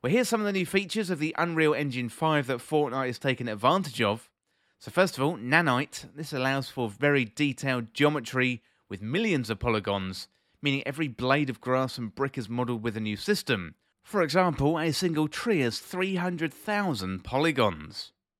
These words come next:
Well, next up we've got Lumen. This is the Unreal Engine five tool that works really well with ray traced reflections.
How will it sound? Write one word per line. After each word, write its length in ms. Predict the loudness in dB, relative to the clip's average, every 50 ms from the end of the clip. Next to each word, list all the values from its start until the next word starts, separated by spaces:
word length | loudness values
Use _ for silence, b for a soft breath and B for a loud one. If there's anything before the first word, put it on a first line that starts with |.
| _ _ _ _
Well, 80 | -2
next 180 | -2 -2 2 2
up 80 | 2 2
we've 60 | 4
got 120 | 2 0 2
Lumen. 580 | 4 6 6 6 8 6 4 2 2 -2 -4
This 160 | -6 -6 -6
is 120 | -6 -6 -4
the 140 | -2 -2 -2
Unreal 340 | 0 -2 0 0 0 0
Engine 320 | 0 -2 -4 -4 -6 -8 -8
five 300 | -4 -2 -2 -2 -2 -4
tool 240 | -6 -4 -4 -2 -2
that 60 | -2
works 280 | -2 -2 -2 -4 -6
really 160 | -6 -2 -2 0
well 180 | 0 0 0 0
with 160 | -2 -4 -2
ray 200 | 0 0 0 0
traced 380 | -4 -4 -4 -4 -4 -4 -10
reflections. 800 | -18 -14 -2 -2 0 0 0 -2 -2 -2 0 0 -2 -2 -4 -8